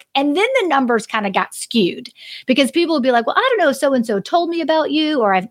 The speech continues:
I read your book first, and then someone said, 'Oh, I also read her book. I work with her. She's great,'" or whatever. So the numbers kinda got skewed once the book went out there, but in a good way, because it's, that's just S E O, right? At the end of the day, I mean, that is just more and more people finding it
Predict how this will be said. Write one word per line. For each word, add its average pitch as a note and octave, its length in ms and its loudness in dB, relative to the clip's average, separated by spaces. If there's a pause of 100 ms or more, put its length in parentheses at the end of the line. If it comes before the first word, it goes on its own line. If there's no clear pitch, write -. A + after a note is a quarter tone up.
I G#3 180 0
read C#4 200 0
your D4+ 120 -2
book D#4 240 -2
first, D4 360 0
and G3 140 0
then D4+ 160 2
someone D4 240 0
said, A#3+ 160 2
'Oh, B3 80 0
I C#4+ 140 2
also C#4+ 280 0
read C4+ 200 0
her C#4 80 0
book. C4+ 280 0
I B3 100 2
work B3 200 0
with B3 140 -4
her. B3 100 0
She's A#3+ 200 -6
great,'" A3+ 300 2
or A#3 60 -6
whatever. G3+ 400 2 (540)
So B3+ 400 2
the A#3+ 80 0
numbers C#4+ 280 2
kinda C#4 200 0
got A#3+ 160 -2
skewed A3+ 240 0
once G#3 200 -2
the - 80 -6
book G3+ 220 0
went F#3+ 140 2
out F3 160 -2
there, F#3 180 0
but C4 160 0
in D4 100 2
a C4 40 4
good G3+ 260 0
way, - 240 -10 (180)
because A3+ 640 0
it's, A#3 220 0 (140)
that's A3+ 240 -2
just F#3 140 -6
S E3 180 -4
E - 140 -6
O, - 180 -6
right? F3+ 180 -2
At - 100 -6
the G#3 80 0
end G3+ 100 0
of F3 60 -2
the E3+ 80 -4
day, - 320 -4
I A3 60 -4
mean, G3 220 0
that F3+ 260 0
is F#3+ 100 -2
just F3+ 200 -4
more G3+ 200 2
and F#3 80 -2
more F3+ 120 -2
people G3+ 360 -6
finding F3+ 420 -4
it F#3 120 -8